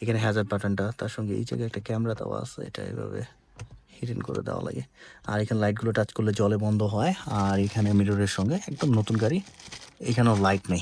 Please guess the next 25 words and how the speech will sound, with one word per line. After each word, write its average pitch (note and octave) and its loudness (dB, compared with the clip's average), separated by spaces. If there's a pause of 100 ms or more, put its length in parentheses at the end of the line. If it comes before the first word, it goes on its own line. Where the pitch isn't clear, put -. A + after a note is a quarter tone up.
(120)
এটা - -6
একটা G#2 -2
নেগেটিভ F#2+ -2
পার্ট - -4
গাড়িটা। F#2+ -4 (1800)
তো A#2+ 0
যাই C#3+ 4
হোক, E3 4
আমি C3+ 4
একটু C3+ -2
সেকেন্ড C#3+ 4
রোটা G#2+ 0
দেখাই। G2 0 (1200)
এখানে B2 2
দেখুন, B2 2 (1200)
সাউন্ড A2+ 4
স্পিকার A#2 2
পাচ্ছেন A2+ 2
আপনারা, A2 4 (520)
Wenos C#3+ 8
সাউন্ড G#2 2
স্পিকার - -2 (760)
দমফংয়ের। G2+ -4 (1500)
তো F2 -6
আমরা A#2 0